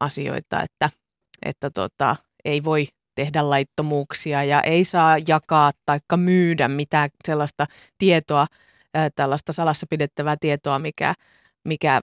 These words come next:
presidentillä sitten on. Öm, ja tietysti tämä, mikä me varmasti useat jo tiedämmekin, että, että kahta kautta pidempään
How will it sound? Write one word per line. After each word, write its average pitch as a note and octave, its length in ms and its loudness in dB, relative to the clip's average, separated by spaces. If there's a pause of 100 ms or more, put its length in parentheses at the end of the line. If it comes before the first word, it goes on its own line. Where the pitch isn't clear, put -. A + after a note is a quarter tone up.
(120)
presidentillä D3 680 -2 (440)
sitten - 340 -4 (260)
on. A3 300 4 (580)
Öm, D#3 440 2 (280)
ja D#3+ 180 4 (300)
tietysti D#3+ 420 -2
tämä, E3 160 2
mikä D#3+ 240 0
me E3 120 -2 (460)
varmasti D#3+ 440 -2
useat E3+ 340 0
jo F#3+ 100 -10
tiedämmekin, A#3+ 520 0
että, G#3+ 220 0 (100)
että - 360 -2 (680)
kahta G3+ 260 0
kautta - 420 -2 (560)
pidempään F#3 580 0